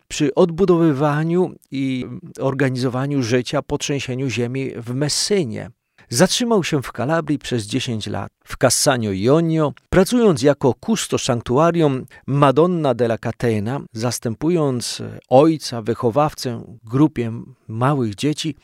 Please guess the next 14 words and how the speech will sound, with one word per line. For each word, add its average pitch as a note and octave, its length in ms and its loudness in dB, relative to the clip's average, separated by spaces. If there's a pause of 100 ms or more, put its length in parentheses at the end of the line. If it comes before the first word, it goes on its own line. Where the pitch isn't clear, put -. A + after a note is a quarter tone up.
(100)
uratowanych E3+ 680 6
podczas - 380 -4
trzęsienia C#3+ 640 -4
ziemi F3 600 -2
w A#2+ 120 -12
Messynie, B2+ 720 -2 (140)
oddał D3 400 4
się A#2+ 180 -4
całkowicie C#3 840 0
swojemu B2+ 560 0
powołaniu B2 840 0
wychowywania C3+ 960 -2 (160)
i A#2+ 120 -2
prowadzenia C#3 920 -2